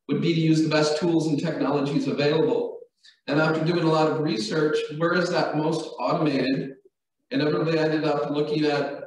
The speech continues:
Germany, Switzerland, and Austria. And the factories I toured in Europe, Canada, the U S, when I dug deeply, like, "Oh, what's the system here, the software and the machines?" The majority were coming from Europe, and that's how I found Stefan Schneider, my business partner. I'm like, "Look, this is ultimately a technology business.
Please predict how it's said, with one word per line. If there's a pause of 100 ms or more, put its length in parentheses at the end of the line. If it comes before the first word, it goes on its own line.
(140)
Germany,
Switzerland,
and
Austria.
And
the
factories
I
toured
in
Europe,
Canada,
the
U
S, (800)
when
I
dug
deeply,
like,
"Oh,
what's
the
system
here,
the
software
and
the
machines?" (360)
The
majority
were
coming
from
Europe,
and
that's
how
I
found
Stefan
Schneider,
my
business
partner.
I'm
like,
"Look,
this
is
ultimately
a
technology
business.